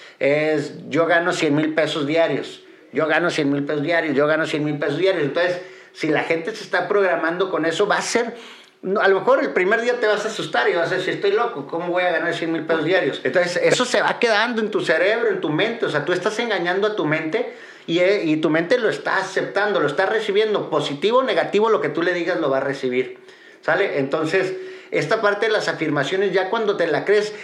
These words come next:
es una, es parte de ti y, y al ratito tú puedes expresar fácilmente, lo estás atrayendo, que ganas cien mil pesos diarios sin ningún problema. Entonces, das confianza, si ese fuera el caso, ¿verdad?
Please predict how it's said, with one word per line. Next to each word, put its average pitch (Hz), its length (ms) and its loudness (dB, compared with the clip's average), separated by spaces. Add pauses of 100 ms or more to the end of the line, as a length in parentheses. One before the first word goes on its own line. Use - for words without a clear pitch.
(120)
es 180 200 2
una, 233 360 0
es 175 160 0
parte 226 360 0
de 226 120 0
ti 277 540 -2
y, 165 720 -2
y 175 40 2
al 175 120 2
ratito 190 500 -2
tú 214 180 -2
puedes 233 220 2
expresar 202 560 2 (260)
fácilmente, 202 680 2
lo 180 80 2
estás 185 300 -2
atrayendo, 190 720 2 (320)
que 151 240 2
ganas 196 280 0
cien 214 180 0
mil 208 140 0
pesos 208 260 -2
diarios 214 300 2
sin 190 200 0
ningún 185 300 0
problema. 233 680 0 (160)
Entonces, 156 520 0 (320)
das 180 480 -2
confianza, 208 840 -2
si 175 160 0
ese 170 200 2
fuera 165 300 2
el 160 120 -2
caso, 190 420 -2 (320)
¿verdad? 147 440 2